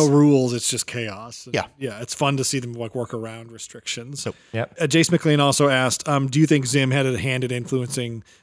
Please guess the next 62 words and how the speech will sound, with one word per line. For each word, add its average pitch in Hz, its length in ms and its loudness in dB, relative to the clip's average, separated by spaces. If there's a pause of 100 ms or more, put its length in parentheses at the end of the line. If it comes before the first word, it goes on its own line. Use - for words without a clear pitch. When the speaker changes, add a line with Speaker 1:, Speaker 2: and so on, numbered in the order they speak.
(140)
Speaker 1:
uh, 123 200 -2 (180)
modern 123 300 0
shows 110 300 -4
like 107 200 -8
Adventure 113 320 -6
Time, 110 300 -12
Gravity 110 300 -8
Falls, 107 340 -4
Steven 120 280 -6
Universe?" 117 500 -8 (500)
Um, 143 400 0
Speaker 3:
Rick 170 140 4
Speaker 1:
I - 20 4
Speaker 3:
and 190 120 6
Morty, 170 380 4
right? 147 260 0 (140)
Speaker 1:
Yeah, 175 340 4
I 165 60 -2
mean, 151 200 2
God, 156 280 0
if 131 120 -4
you 170 100 2
wanna 196 180 4
look 156 180 4
at 147 60 2
a 127 60 0
show 143 240 2
that's 127 180 0
influenced 135 400 -4
by 120 140 -4
Invader 123 280 -4
Zim, 131 280 -4
Rick 139 280 0
and 143 280 -2
Morty 120 480 -8
Speaker 3:
It, 156 180 2
Speaker 1:
is 190 40 0
Speaker 3:
I, 180 180 6
I 156 40 4
did 156 160 2
not 170 220 4
piece 156 200 0
that 147 180 2
together 123 340 2
until 120 300 -2
we 120 80 -2
were 110 100 0
watching 110 300 0
this 104 160 -4
special. 104 560 -2
Speaker 1:
And 139 100 -2
Justin 135 280 0
Roiland 127 260 2
Speaker 3:
Justin 160 280 4
Speaker 1:
came 143 80 6
Speaker 3:
Roiland 131 120 6
Speaker 1:
in. 123 60 2
Speaker 3:
is 120 120 0
actually 117 380 0
in 107 80 -4
the, 104 180 -8
in 113 260 -8